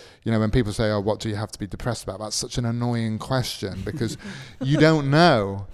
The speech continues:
You know, there's often not a reason or not a single reason that you can see.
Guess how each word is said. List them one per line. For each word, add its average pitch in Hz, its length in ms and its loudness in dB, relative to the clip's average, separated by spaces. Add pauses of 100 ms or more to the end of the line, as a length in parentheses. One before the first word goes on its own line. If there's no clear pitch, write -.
You 143 100 -2
know, 151 100 6
there's 185 160 4
often 156 320 4
not 151 180 4
a 131 40 4
reason 127 460 4
or 113 80 -2
not 143 480 -4
a 139 300 0
single 123 560 0
reason 98 440 -6
that 101 140 -12
you 110 100 -8
can 120 180 -8
see. 107 320 -4